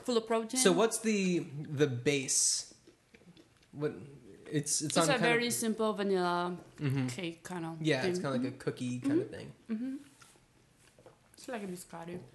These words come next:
Speaker 2: So did you develop this recipe?
Speaker 1: No, I did
Speaker 2: No.
Speaker 1: not. Mm-mm.
Speaker 2: Have you developed any of the recipes
Speaker 1: No.
Speaker 2: there?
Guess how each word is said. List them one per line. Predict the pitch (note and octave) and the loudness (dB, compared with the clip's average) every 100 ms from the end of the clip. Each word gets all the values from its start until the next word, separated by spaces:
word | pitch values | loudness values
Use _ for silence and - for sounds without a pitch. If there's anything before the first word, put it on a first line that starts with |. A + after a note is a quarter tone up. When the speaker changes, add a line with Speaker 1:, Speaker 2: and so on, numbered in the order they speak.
| - - | -20 0
Speaker 2:
So | - F#3 | 6 8
did | D3+ D#3 | 8 4
you | C3+ D#3+ E3 D#3+ D3 D3 | 6 6 6 4 -2 -4
develop | C#3 D#3 E3 E3 | 2 6 6 4
this | F3 E3 | 0 4
recipe? | E3+ D#3+ A3 F3+ F3 | 2 2 2 4 4
Speaker 1:
No, | F3+ F3 | 4 4
I | |
did | F3 | 2
Speaker 2:
No. | C3 C3 C3 C3+ | 2 2 2 0
Speaker 1:
not. | - - A2 | -2 -8 -12
Mm-mm. | - F#3+ F#3 - _ - | -10 -10 -10 -14 _ 2
Speaker 2:
Have | E3+ | 4
you | F3+ | 6
developed | F3+ F3 D3+ | 4 4 2
any | C3+ C#3+ | 0 0
of | |
the | D#3+ | 2
recipes | F3 - G#3+ A3 | 0 -2 -6 -4
Speaker 1:
No. | A3+ | 0
Speaker 2:
there? | A3+ A3+ | 0 -2